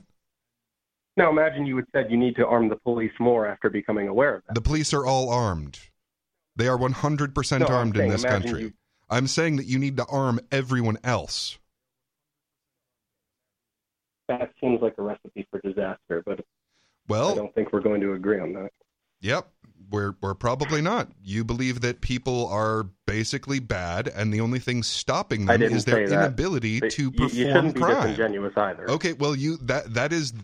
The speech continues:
Speaker 2: that is the worldview that you are espousing,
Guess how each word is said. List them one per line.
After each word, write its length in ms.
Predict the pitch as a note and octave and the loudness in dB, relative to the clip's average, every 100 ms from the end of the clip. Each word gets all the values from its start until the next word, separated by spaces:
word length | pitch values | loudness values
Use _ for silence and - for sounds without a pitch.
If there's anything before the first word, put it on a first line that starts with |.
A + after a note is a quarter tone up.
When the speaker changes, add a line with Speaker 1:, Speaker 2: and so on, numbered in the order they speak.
| - A2 G#2 | -16 -18 -4
Speaker 2:
that 220 | A#2 C3+ | -2 0
is 260 | C3 A2 A2 - _ | 0 -2 -8 -14 _
the 360 | G#2+ A2+ A2 G#2+ | -6 -2 0 0
worldview 640 | F#2+ G#2 E3 E3 C3 C#3+ C#3 | 0 -2 0 -2 -4 -4 -4
that 140 | C3 | -2
you 160 | G#2+ C3 | -2 0
are 140 | B2+ | 0
espousing, 680 | A#2+ - G2 D2 - - | 0 -2 -4 -4 -8 -12